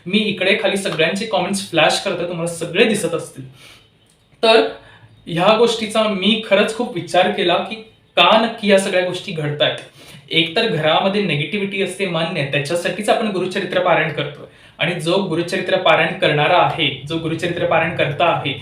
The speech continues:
त्याच्यावर खरंच खूप मोठी जबाबदारी असते की त्याला घरातल्या सगळ्या सदस्यांना अगदी पकडून, घट्ट पकडून या सगळ्या संकटातनं बाहेर काढायचं असतं. महाराजांनी त्यांच्यावर खरंच खूप मोठी अशी जबाबदारी दिलेली आहे आणि त्यांना,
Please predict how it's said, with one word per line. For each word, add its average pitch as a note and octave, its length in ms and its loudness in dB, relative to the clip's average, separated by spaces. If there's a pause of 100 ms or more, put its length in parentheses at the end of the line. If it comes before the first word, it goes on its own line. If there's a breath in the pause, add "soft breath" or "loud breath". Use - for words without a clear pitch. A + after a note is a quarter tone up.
(280 loud breath)
त्याच्यावर F#3+ 500 2 (140)
खरंच F#3+ 320 0
खूप B3+ 240 -2
मोठी B3 280 -2
जबाबदारी F3 580 0
असते G3 220 -4
की G3+ 100 -6
त्याला F3+ 460 0 (300 loud breath)
घरातल्या E3+ 380 0
सगळ्या E3 440 2
सदस्यांना G3 880 0
अगदी F3+ 560 -6 (540)
पकडून, G3+ 480 4
घट्ट F#3+ 280 0
पकडून G3 400 -2
या F#3 80 0
सगळ्या F3+ 380 0
संकटातनं F3+ 520 -4
बाहेर D#3+ 280 -2
काढायचं D3 360 -2
असतं. - 300 -12 (320 loud breath)
महाराजांनी D#3 440 2
त्यांच्यावर F3 340 2
खरंच F3+ 260 -4
खूप G#3+ 220 -2
मोठी F3 320 -2
अशी A#3 160 2
जबाबदारी E3 500 2
दिलेली C#3 400 -4
आहे C3 80 -14 (380 loud breath)
आणि F3 160 0
त्यांना, F#3+ 480 2